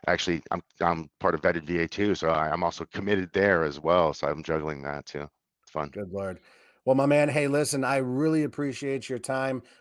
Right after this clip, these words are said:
Speaker 2: Um, you c-, you, you going to Fuse this year?
Speaker 1: Hundred percent. Yeah, we're going. Um, we're probably gonna roll
Speaker 2: Absolutely
Speaker 1: deep.
Speaker 2: love it.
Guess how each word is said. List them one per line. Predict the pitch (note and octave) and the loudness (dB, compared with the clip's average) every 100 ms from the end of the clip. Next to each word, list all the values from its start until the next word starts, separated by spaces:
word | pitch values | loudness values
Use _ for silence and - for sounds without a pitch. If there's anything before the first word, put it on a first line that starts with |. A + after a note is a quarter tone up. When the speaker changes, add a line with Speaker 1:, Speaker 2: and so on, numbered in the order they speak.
| - | -6
Speaker 2:
Um, | A#2+ B2 | -2 -2
you | C3 | -2
c-, | - C3+ | -6 0
you, | D3+ E3+ | 4 4
you | D#3 E3 | 2 2
going | E3+ E3+ | 2 2
to | |
Fuse | D#3+ F#3+ F3 | 0 0 0
this | F3+ | 0
year? | G3 G3 - _ _ _ _ - - - | 0 -2 -6 _ _ _ _ -20 -20 -6
Speaker 1:
Hundred | - G2 | -2 -2
percent. | - G#2+ G2+ - - - - | 0 0 0 -2 -20 -14 -2
Yeah, | E2 D2 | -2 -2
we're | C#2+ D#2+ | -4 0
going. | E2+ D#2+ D2 - - | 0 0 -6 -14 -6
Um, | D#2 | -4
we're | D#2+ | -2
probably | E2 F#2 | 2 2
gonna | E2 D#2+ | 2 0
roll | D#2+ | -2
Speaker 2:
Absolutely | G#2+ G2+ | -2 -4
Speaker 1:
deep. | |
Speaker 2:
love | |
it. | F#2 | -6